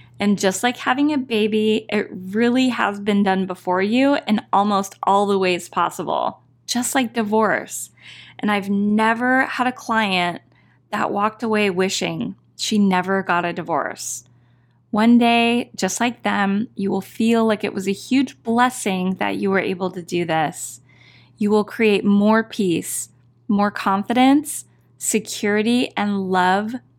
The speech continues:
than you can even imagine right now.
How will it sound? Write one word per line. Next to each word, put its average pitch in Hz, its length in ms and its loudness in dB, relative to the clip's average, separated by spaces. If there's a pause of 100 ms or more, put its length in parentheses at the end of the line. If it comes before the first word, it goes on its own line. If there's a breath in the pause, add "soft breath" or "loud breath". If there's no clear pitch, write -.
(220)
than 208 200 4
you 226 180 4
can 247 300 0 (100)
even 214 320 4
imagine 185 520 0
right 170 200 -2
now. 143 420 -4